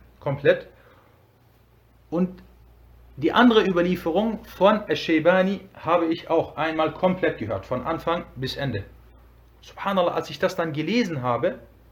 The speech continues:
von Ash-Shaybani, habe ich gesagt, wo seid ihr? Wo sind die Hanafier? Was hat Ash-Shaybani gemacht? Und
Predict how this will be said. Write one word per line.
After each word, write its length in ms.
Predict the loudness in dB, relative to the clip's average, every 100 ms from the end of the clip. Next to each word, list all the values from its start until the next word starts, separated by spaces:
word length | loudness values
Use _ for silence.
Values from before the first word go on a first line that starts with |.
| -20 -20 -20 -20
von 280 | -6 -6 -6
Ash-Shaybani, 760 | -8 -8 -4 -4 -4 -8 -12 -18 -20 -20
habe 140 | -18
ich 80 | -16
gesagt, 380 | -12 -12 -12 -6
wo 160 | -6 0
seid 300 | 2 2 0
ihr? 200 | -2 -2
Wo 140 | -2 -2
sind 200 | -4 -6
die 60 |
Hanafier? 540 | -4 -4 -4 -8 -8 -8 -18 _ _ _ _ -4
Was 220 | -2 0
hat 260 | -2 -2 -16 -20 -20 -20 -20 -8
Ash-Shaybani 560 | -6 2 4 6 2 0
gemacht? 460 | -2 -2 -4 -16 -12
Und 220 | -12